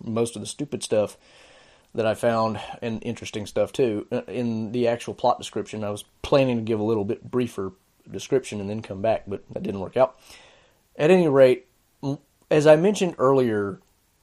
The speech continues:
Bronwyn seems to recover almost instantly. And when I say that, I don't mean just in that one little scene. Like, later, after the battle is over, she's up walking around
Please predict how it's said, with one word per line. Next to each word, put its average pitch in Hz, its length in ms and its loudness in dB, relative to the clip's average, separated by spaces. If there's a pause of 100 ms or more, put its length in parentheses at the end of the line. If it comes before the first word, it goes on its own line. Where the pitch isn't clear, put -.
(280)
Bronwyn 156 460 8
seems 135 280 -4
to 127 80 -2
recover 117 500 0
almost 98 380 -4
instantly. - 460 -12
And 123 140 -4
when 147 100 0
I 139 80 2
say 190 240 0
that, 117 200 4
I 120 120 2
don't 143 340 0
mean 147 240 -6
just 135 260 -2
in 143 200 -4
that 127 200 0
one 127 200 -2
little 113 200 -2
scene. 131 380 -4
Like, 117 180 0
later, 131 440 0
after 127 260 2
the 113 100 -4
battle 107 340 2
is 123 120 -2
over, 135 220 2
she's 151 220 -6
up 233 240 -2
walking 196 520 6
around 123 680 0